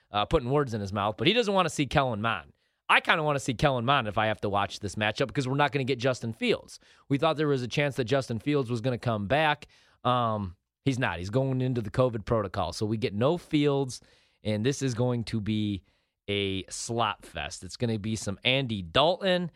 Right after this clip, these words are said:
and, uh, man, gonna be a tough watch. Minnesota last week,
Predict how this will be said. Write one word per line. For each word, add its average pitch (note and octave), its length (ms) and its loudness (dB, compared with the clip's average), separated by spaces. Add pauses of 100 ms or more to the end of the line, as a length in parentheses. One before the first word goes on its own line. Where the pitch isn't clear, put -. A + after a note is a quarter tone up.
(480)
and, G#2 440 -2
uh, F#2 340 -2 (220)
man, D#2 440 -12 (260)
gonna C#3+ 120 2
be B2 100 -2
a A2 40 -6
tough G#2+ 240 -2
watch. D#2 380 -8
Minnesota F#3+ 540 2 (120)
last D3 320 0
week, C#3+ 280 -2